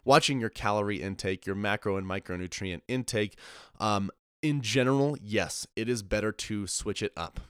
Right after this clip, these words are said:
It is better to change things, um, here and there. Now, here's why. Uh, over time, even before we were able to just m-, make food and have it available twenty-four seven, um, we, mo-, odds are, we most likely did not, um,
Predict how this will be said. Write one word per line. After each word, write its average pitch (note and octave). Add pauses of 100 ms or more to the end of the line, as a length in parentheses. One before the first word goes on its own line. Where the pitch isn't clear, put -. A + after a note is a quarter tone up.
(120)
It G2+
is G2+
better A2
to -
change -
things, F#2
um, F2
here G2+
and F2
there. D#2+
Now, D#2+
here's F#2+
why. F2 (420)
Uh, G2
over B2
time, A2+ (180)
even A2+
before A2+
we A2
were G#2
able G2+
to F2
just G2 (180)
m-, G2+
make G#2
food A#2
and F#2
have G2+
it G2+
available G2
twenty-four G2+
seven, F#2+ (360)
um, F#2 (140)
we, A#2 (440)
mo-, A#2+ (160)
odds A2
are, E2+
we G#2
most A2+
likely G#2+
did F#2+
not, F#2+ (160)
um, F2+